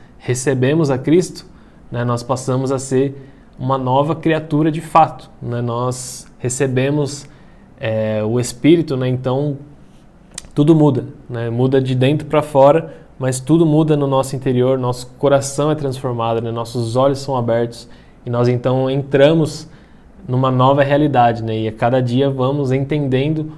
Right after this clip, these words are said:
um pouco mais sobre essa nova realidade, vamos enxergando o mundo de uma maneira diferente, né? Uma maneira mais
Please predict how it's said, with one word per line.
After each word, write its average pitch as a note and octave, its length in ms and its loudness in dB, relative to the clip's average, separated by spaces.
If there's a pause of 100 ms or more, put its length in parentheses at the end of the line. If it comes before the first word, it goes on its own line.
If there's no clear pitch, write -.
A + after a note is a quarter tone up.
(200)
um B2 80 -6
pouco C3+ 320 0
mais C3+ 360 -2
sobre B2+ 240 -4
essa B2 160 -6
nova B2 260 0
realidade, B2 560 0
vamos A#2+ 540 -6
enxergando C3 800 0
o C#3+ 40 0
mundo C#3+ 380 2 (360)
de A#2+ 100 -6
uma B2+ 120 2
maneira B2+ 540 2 (160)
diferente, C#3 680 0
né? B2 140 -2
Uma A#2+ 180 -2
maneira A#2+ 320 0
mais C3 600 -2